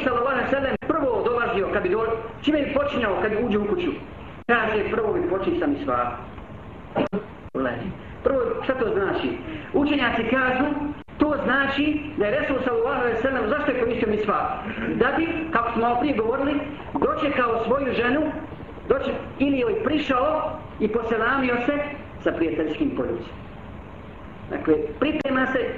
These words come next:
u kući, hoće da napravi takvu atmosferu. Da dobije žensko srce, da dobije srce svoje žene, da joj pokaže ljubav i pažnju prema njoj i kad prvo počinje sa misvakom. Kaže Ibn Abbas,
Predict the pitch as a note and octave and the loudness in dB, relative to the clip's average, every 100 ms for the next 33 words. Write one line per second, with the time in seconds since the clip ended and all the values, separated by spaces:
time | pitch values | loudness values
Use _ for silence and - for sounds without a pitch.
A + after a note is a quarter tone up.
0 | - - - C#4 - C#4+ C#4+ B3 C4+ C4 | -6 -4 0 0 2 0 0 0 2 2
1 | A3 B3 B3 G3+ G3 F3 E3 E3+ F3 - | 2 2 2 2 0 0 2 2 0 -2
2 | - - - - - - - - - - | -6 -10 -12 -14 -14 -14 -16 -16 -8 2
3 | G#3+ A#3+ A3+ G#3+ - G3+ F3+ G#3+ A3 B2+ | 2 4 2 0 0 -2 0 0 0 -2
4 | - - - - - - D3+ B3 B3 G3+ | -4 -10 -12 -14 -14 -2 0 2 0 0
5 | - - G#3+ - G#3+ G#3+ - G3+ F#3 C#3+ | 0 -2 -4 -2 0 0 0 0 0 0
6 | C#3 E3+ - C4 B3+ A#3+ G#3 G#3 A3 G#3+ | 0 -2 -2 0 2 2 0 0 0 0
7 | G#3+ - G3 A3 G#3 F#3 E3+ G3 B3 B3+ | 0 0 0 2 0 2 2 2 2 0
8 | B3+ B3 D#3+ D#3 D#3 G3+ F#3 F3 E3+ F3 | -2 -2 -2 0 0 0 2 2 0 2
9 | D3+ C#3+ - C#3 C#3 C3+ C3 B2+ - - | 0 -2 -2 -2 0 0 0 0 -4 -6
10 | - - - - B3 B3 A3+ G#3+ F#3+ F#3+ | -12 -14 -14 -2 2 2 2 2 2 2
11 | - G3 - | 2 0 0